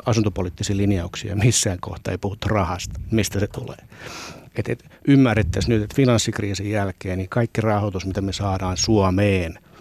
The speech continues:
Oy Suomi A P veneeseen, ja sitten sen kaikkiin mukana olijoihin, pankkeihin, yrityksiin, kotitalouksiin, se on riippuvainen siitä, että miltä Suomi näyttää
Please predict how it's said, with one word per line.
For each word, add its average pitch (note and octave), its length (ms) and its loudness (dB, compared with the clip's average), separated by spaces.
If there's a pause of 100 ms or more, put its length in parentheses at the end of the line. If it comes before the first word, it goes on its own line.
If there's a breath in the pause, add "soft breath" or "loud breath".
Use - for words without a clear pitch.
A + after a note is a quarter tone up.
(140 soft breath)
Oy G2 300 2
Suomi G2 340 0
A F2+ 140 -2
P - 60 -12
veneeseen, F#2+ 720 -2 (320 loud breath)
ja G#2 80 0
sitten G#2 280 0
sen G#2+ 160 0
kaikkiin G#2 400 0
mukana G#2 340 0
olijoihin, F#2+ 500 -6
pankkeihin, F#2+ 600 -2
yrityksiin, F#2+ 600 -6
kotitalouksiin, G2+ 720 -8 (260 loud breath)
se - 120 -2
on A#2+ 100 6
riippuvainen G2+ 800 2 (220 loud breath)
siitä, A#2 300 4
että G#2 180 -2
miltä A#2 260 4
Suomi A2 300 4
näyttää F#2+ 540 -2